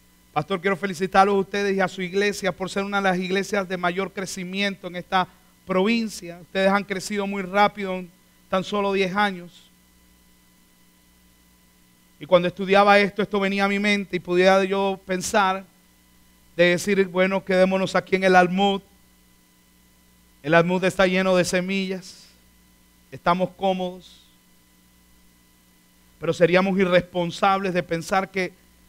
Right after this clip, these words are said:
que ya es llenar tres cultos o cuatro o cinco. Mientras exista u-, alguien necesitado en esta ciudad,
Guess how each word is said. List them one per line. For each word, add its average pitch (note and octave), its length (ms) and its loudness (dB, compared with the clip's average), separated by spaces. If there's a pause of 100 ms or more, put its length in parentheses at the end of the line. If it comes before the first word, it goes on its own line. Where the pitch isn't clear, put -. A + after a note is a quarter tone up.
(520)
que E3+ 120 2
ya F#3+ 200 8
es F#3+ 120 6
llenar F#3+ 320 2
tres F#3+ 200 -4
cultos G#3 520 -6
o E3+ 120 2
cuatro F#3+ 480 0
o - 20 -8
cinco. F#3+ 480 -10 (1600)
Mientras E3+ 320 0
exista G3 540 0
u-, G3+ 220 2
alguien D#3 640 0
necesitado D3+ 880 -2
en C3+ 220 -20
esta E3 200 -10
ciudad, D3 460 -2